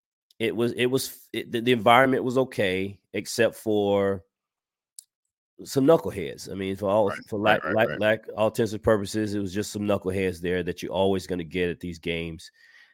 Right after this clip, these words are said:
Speaker 1: And, uh, and of course, um, as the game got out of hand and pretty much Cowboys knew that they had won the game,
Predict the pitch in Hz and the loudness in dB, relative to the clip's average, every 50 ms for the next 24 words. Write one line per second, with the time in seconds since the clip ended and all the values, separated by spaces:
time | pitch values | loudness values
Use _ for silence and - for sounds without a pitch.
0 | _ _ - - 85 87 87 85 85 82 82 80 76 87 82 80 80 80 80 64 | _ _ -10 -6 -2 0 0 0 0 0 -2 -4 -4 -4 -2 -2 0 -2 -2 -4
1 | 60 82 82 78 - - 85 73 71 73 - - - - - 80 80 78 76 71 | -4 -6 -8 -8 -8 -6 -6 -6 -6 -6 -10 -12 -14 -12 -10 -8 -8 -6 -8 -8
2 | 71 69 76 78 _ _ _ 95 98 92 82 87 - 95 90 87 82 76 82 80 | -10 -14 -18 -20 _ _ _ -2 0 0 -2 -4 -4 -2 -2 -2 -2 -2 -2 -2
3 | 80 76 73 73 - 85 82 80 80 78 78 78 73 - - - 87 82 82 82 | -2 -2 -4 -4 -4 -4 -4 -2 -2 -2 -4 -6 -8 -6 -4 -4 -4 -2 -4 -6
4 | - - - _ _ - - 98 90 85 82 85 80 85 87 87 - _ _ _ | -8 -10 -14 _ _ 0 2 2 2 4 2 0 -2 -2 -4 -6 -10 _ _ _
5 | _ _ _ - 90 87 90 87 87 80 65 82 80 80 76 71 78 87 80 78 | _ _ _ -16 -12 -8 -8 -6 -6 -6 -6 -4 -4 -4 -4 -6 -6 -6 -6 -6
6 | 80 78 78 - 123 135 131 135 135 127 123 | -6 -4 0 4 6 6 6 6 4 2 -2